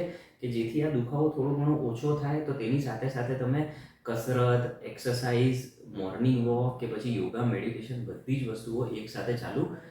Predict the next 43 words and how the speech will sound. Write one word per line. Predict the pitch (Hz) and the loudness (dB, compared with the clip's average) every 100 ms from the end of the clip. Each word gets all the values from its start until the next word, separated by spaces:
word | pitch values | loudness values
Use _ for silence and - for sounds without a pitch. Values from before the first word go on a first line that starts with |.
| - - | -20 -2
કરી | 104 117 | 4 6
શકો | 123 117 156 170 - - | 4 4 0 -2 -10 -16
અને | 101 117 | -6 -2
તેનાથી | 101 92 117 139 | -2 0 2 2
તમને | 120 110 113 | 2 -2 -2
બેનિફિટ | - - 135 143 - | -4 -4 -2 -2 -4
થઈ | 170 | -6
શકે. | - - - - - - - - | -6 -10 -14 -20 -20 -20 -16 -8
તો | |
દોસ્તો, | 117 113 151 | -4 -2 0
જ્યારે | 127 - 104 | 0 0 0
પણ | 107 123 | 0 0
તમારા | 127 131 | 2 2
બધા | 123 - - 107 123 | 0 -4 -4 0 2
જ | 120 | 2
રિપોર્ટ | 117 123 120 | 2 2 2
નોર્મલ | 92 90 110 120 | 0 0 0 -2
આવ્યા | 92 85 110 117 | -2 -2 0 0
હોય, | 117 87 92 | -2 -4 -6
તો | 104 123 | -6 -6
તમારે | 117 101 120 135 | -6 -2 0 2
એક | 131 135 | 2 2
ઇન્ટ્રોસ્પેક્શન | 120 117 135 - 123 117 135 | 2 2 2 0 0 0 2
પણ | 127 135 139 - - - | 2 2 0 -4 -16 -10
રાખવું | 95 90 - 143 | -6 -4 2 2
જોઈએ | 120 123 120 | 4 6 4
કે | 123 139 139 - - | 4 2 2 0 -6
બીજી | 110 98 139 | -6 0 2
કોઈ | 143 | 4
તકલીફ | 139 131 135 135 | 2 2 2 0
છે | 139 | 0
કે | 123 127 | 0 0
જેના | 98 98 120 | 0 -4 -2
કારણે | 117 127 | 0 2
પણ | 120 127 | 2 0
આ | 117 117 | 0 -2
દુખાવો | 101 120 123 117 | -2 0 0 0
થઈ | 98 - | 0 -2
શકે. | 95 - 92 - - - - - - - _ | -2 -6 -8 -12 -20 -20 -20 -20 -20 -20 _
આવી | - 95 120 | -8 -2 0
શક્યતા | 127 - 113 117 127 - - - - | 0 -2 0 2 0 0 -8 -18 -12
રહે | 90 87 120 151 | -6 4 8 8
છે | 123 | 8